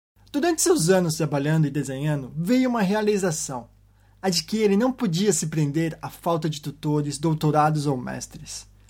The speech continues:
É claro que ter alguém para criá-lo seria ótimo, mas ele percebe que o mais importante seria fazer algo que ele tem escolhido e fazer com as próprias mãos.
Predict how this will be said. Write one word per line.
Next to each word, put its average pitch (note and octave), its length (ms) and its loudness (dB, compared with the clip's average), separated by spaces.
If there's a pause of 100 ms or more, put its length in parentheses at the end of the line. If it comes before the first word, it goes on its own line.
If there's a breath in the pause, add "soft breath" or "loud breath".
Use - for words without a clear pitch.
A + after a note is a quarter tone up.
É C4 60 -12
claro G3+ 400 2
que D#3 100 -12
ter F4 140 2
alguém G#3+ 240 4
para F#3+ 160 0
criá-lo E3 400 0
seria C4+ 380 -2
ótimo, D#3 500 -4 (320 soft breath)
mas G#3 160 2
ele A#3+ 100 4
percebe D#3 640 -2 (240 soft breath)
que G#3 80 2
o - 20 6
mais A3 300 4
importante D#3+ 640 -4
seria D#3 260 -4
fazer D#3 380 0
algo D#3 300 2
que D3 120 -6
ele D3+ 140 0
tem D3+ 160 0
escolhido D3 640 -2
e G3+ 60 -2
fazer D#3 420 4
com D#3+ 120 0
as C#3 120 0
próprias D3+ 520 2
mãos. A#2 520 -12